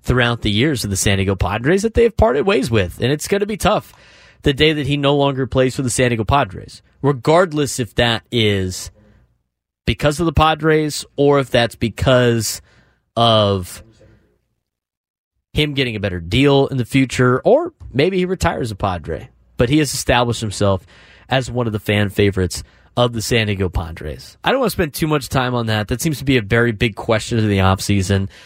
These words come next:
And we got lots more to talk about on the show, obviously. But if you do want to join the show, eight three three, two eight eight, oh nine seven three, eight three three, two eight eight,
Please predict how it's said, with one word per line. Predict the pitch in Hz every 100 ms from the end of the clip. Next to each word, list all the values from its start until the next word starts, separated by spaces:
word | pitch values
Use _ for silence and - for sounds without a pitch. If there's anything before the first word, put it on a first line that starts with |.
| - - _
And | 139 151
we |
got | 185 202 139
lots | 131 123
more | 147 127
to |
talk | 110 117 117
about | 110 107 - -
on | 120
the | 110
show, | - 110 107
obviously. | 104 104 104 98 107 104
But | 101
if | 104
you | 123
do | 135
want | 147 135 123
to | - - -
join | 135 135
the | 120
show, | - 117
eight | 123 -
three | 135
three, | 117 123 117
two | - 135
eight | 117
eight, | 110 110 -
oh | 127
nine | 117 107
seven | 117 110 101
three, | 104 107
eight | 104 117
three | 123 110
three, | - 113 98
two | -
eight | 117 104
eight, | 101 98